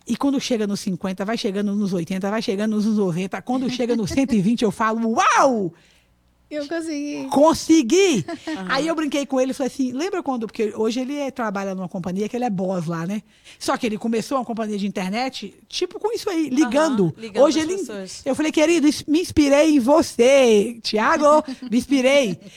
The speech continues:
Speaker 1: em você, porque você ligava, eu cheguei dentro da casa e fiquei lembrando de você." Ele fez, ele conseguiu. Olha onde ele tá hoje, no topo,
Speaker 3: Aham.
Speaker 1: né?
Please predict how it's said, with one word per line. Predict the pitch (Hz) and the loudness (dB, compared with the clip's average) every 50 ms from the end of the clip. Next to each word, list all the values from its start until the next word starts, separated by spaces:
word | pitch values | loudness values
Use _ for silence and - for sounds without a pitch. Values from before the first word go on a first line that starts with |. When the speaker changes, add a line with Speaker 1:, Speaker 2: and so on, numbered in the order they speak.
| - - - - | -20 -20 -6 0
Speaker 1:
em | - 277 269 | 2 4 4
você, | 294 294 262 - 330 320 | 6 4 4 4 4 2
porque | 339 - 330 330 | 2 2 2 2
você | 330 311 - 320 | 2 2 0 0
ligava, | 277 302 294 233 320 311 381 415 | 0 0 0 0 2 2 2 2
eu | 440 - | 2 2
cheguei | - - 508 - 415 381 | 2 2 2 2 2 0
dentro | 359 359 339 | 0 0 -2
da | 339 311 | -2 -2
casa | - - 311 330 359 | 0 0 0 0 0
e | 330 | -2
fiquei | - - 392 | -2 -2 -2
lembrando | 392 381 339 330 330 330 | 0 0 0 0 -2 -2
de | 320 | 0
você." | 285 302 277 - 277 254 - - | 0 -2 -2 -2 -2 -6 -4 -2
Ele | 208 208 240 370 370 | -2 0 0 0 0
fez, | - - 262 320 359 | -2 -2 -4 -2 -2
ele | 277 302 320 320 | 0 0 0 0
conseguiu. | - 349 339 - 262 190 233 208 - - - - | -2 -4 -4 -4 -2 -2 -2 -4 -4 -8 -8 -2
Olha | - 320 359 370 370 | 2 2 4 4 4
onde | 330 339 | 2 2
ele | 320 294 285 | 2 2 2
tá | - 302 269 233 | 0 2 4 6
hoje, | 226 226 233 190 233 | 6 6 6 6 6
no | 311 320 | 4 4
topo, | - - 226 208 185 196 214 | 6 6 6 6 6 6 4
Speaker 3:
Aham. | 220 | 4
Speaker 1:
né? | 247 262 269 | 6 4 4